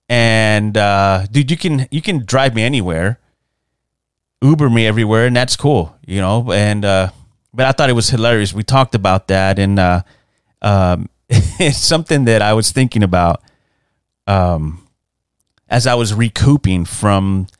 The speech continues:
just a crazy, crazy couple days, uh, trying to regroup. Today, I finally got my legs back, and I'm like, "Okay, cool." Um,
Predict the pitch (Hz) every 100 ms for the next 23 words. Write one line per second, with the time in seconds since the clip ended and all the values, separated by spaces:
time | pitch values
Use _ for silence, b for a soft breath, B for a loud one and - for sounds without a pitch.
0 | _ _ _ 120 - 113 - - 139 135
1 | 156 135 110 - 95 90 - - 143 170
2 | 143 101 90 - 123 98 90 110 139 85
3 | 76 85 - _ _ _ _ _ - 104
4 | 92 92 - 131 120 113 110 101 113 113
5 | - 120 127 143 113 - 123 120 110 -
6 | 104 104 98 92 98 95 98 95 92 90
7 | 123 - 95 87 117 98 92 _ _ _
8 | _ _ _ _ 101 95 85 80